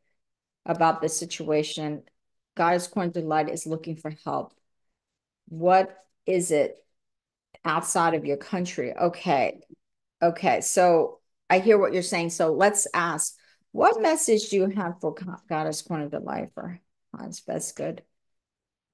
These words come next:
In terms of support and help, what message do you have for Goddess Corner Delight in terms of support and help? In terms of support and help, what is your message for Goddess Corner Delight?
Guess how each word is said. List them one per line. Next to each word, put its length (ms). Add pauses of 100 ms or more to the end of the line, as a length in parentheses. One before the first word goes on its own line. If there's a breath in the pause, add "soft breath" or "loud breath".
(260)
In 80
terms 440
of 120
support 640 (560)
and 140
help, 480
what 220
message 500
do 80
you 80
have 340
for 160
Goddess 340
Corner 260
Delight 420
in 80
terms 320
of 80
support 420
and 160
help? 240 (640)
In 200
terms 280
of 80
support 400
and 160
help, 280 (1000)
what 260
is 140
your 80
message 640
for 100
Goddess 420
Corner 300
Delight? 420